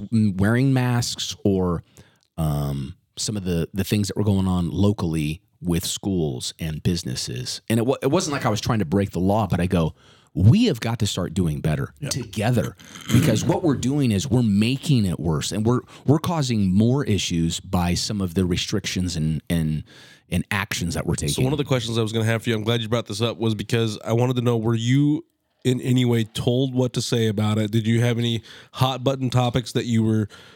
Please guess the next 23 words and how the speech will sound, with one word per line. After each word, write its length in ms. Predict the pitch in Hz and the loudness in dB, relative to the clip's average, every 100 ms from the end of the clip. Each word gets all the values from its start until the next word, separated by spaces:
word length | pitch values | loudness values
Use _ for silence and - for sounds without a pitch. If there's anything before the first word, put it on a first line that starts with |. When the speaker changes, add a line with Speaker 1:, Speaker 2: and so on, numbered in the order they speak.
| - | -12
Speaker 3:
told 240 | - 127 127 | 2 2 4
you 80 | 127 | 2
had 80 | |
to 60 | 127 | 2
talk 180 | 135 127 | 2 2
about 160 | 127 120 | 0 2
covid? 320 | 120 120 117 | 2 2 2
Could 140 | 123 | 0
you 60 | 107 | 0
not 280 | 110 123 117 | 2 0 0
say 200 | 131 123 | -2 -2
certain 360 | - 123 123 | -2 -2 -2
things 380 | 110 120 117 113 | -2 0 2 2
on 80 | 113 | 2
the 80 | 113 | 2
radio? 460 | 113 113 113 113 | 2 2 2 0
Could 160 | 107 202 | 2 4
you 60 | 208 | 6
Speaker 1:
No, 500 | 233 233 226 202 - - | 4 4 0 -2 -6 -2
um, 380 | 151 160 156 156 | 0 0 -2 0
there 100 | 190 | 0
wasn't 280 | 233 202 | 0 0
any, 180 | 180 160 | 2 2